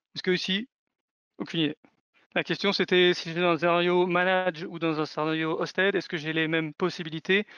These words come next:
J'aurais tendance à te dire oui. J'aurais tendance à te dire oui parce que c'est le même wizard avec les parties serveurs. Euh, t'auras juste des serveurs qui seront à distance avec leur management agent. Tu auras des serveurs qui seront locaux dans ton infrastructure. Euh, et donc, euh, ce sera les mêmes serveurs. Et quand tu créeras tes organisations,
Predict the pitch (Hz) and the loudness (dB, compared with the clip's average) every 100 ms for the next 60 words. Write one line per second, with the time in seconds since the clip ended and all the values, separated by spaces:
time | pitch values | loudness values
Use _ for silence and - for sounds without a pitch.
0 | - - - - 165 185 180 180 170 151 | -20 -20 -6 -2 2 2 2 2 2 0
1 | 165 _ _ _ - 170 185 190 190 175 | -4 _ _ _ -2 0 2 2 0 0
2 | 180 180 208 196 180 - 175 175 175 165 | 0 2 -2 -4 -4 -2 0 0 2 2
3 | 190 175 160 165 165 165 147 160 - 160 | 4 4 2 0 0 0 -4 -4 0 2
4 | 160 180 190 - _ _ 165 156 151 156 | 4 2 2 -6 _ _ -2 -2 0 0
5 | 156 180 190 - 165 170 - - 170 165 | 0 -2 -4 0 2 2 -2 -8 -4 -4
6 | 170 - 156 170 - 185 - 156 160 165 | -4 -2 -2 -2 -2 -2 -2 -4 -4 -2
7 | 160 160 156 160 160 156 165 208 - _ | 0 0 -2 -2 -2 -2 -2 -4 -8 _
8 | _ 175 156 165 170 170 - - 170 165 | _ 0 0 2 2 2 -4 -2 0 0
9 | 170 175 185 165 175 160 - 160 170 - | -2 -2 -2 -2 -2 -2 -2 -4 -8 -8
10 | 180 - _ - - _ - 151 143 143 | -8 -8 _ -20 -20 _ -2 0 2 2
11 | 139 131 143 147 160 - 151 151 143 170 | 0 0 -2 -2 -2 0 0 0 -2 -2
12 | 170 160 160 160 165 202 - - 170 - | 0 0 0 0 2 0 -2 -8 -10 -2
13 | 165 165 165 151 151 151 151 147 147 - | 0 2 0 -2 0 0 0 0 -2 -4